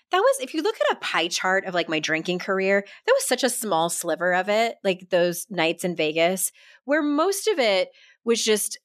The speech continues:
like, being obnoxious. And then the later years of just drinking two buck chuck from Trader Joe's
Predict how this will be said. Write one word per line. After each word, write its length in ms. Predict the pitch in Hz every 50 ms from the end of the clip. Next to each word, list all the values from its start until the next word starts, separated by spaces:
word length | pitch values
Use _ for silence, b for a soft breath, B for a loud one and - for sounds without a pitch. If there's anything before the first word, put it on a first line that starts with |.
| _ _ _ _ _ _ -
like, 300 | 214 208 202 196 202 _
being 300 | - 285 311 330 339 311
obnoxious. 1000 | 302 240 220 214 214 208 208 208 - - - 214 208 202 202 190 - - - - -
And 160 | 226 220 220
then 160 | 226 226 233 226
the 120 | 220 208
later 380 | 202 214 226 262 302 320 330 277
years 580 | 240 202 190 185 175 175 175 185 185 180 180
of 120 | - 185 180
just 180 | 190 185 -
drinking 560 | - - 208 214 226 - 294 294 294 294 285 262 B B B B B B B B _ _ -
two 180 | - - 285 269
buck 240 | 269 269 254 -
chuck 300 | - - - 269 277 269
from 120 | - 254 233
Trader 300 | - - 220 208 214 208
Joe's 580 | 196 185 - 196 208 220 208 190 185 175 175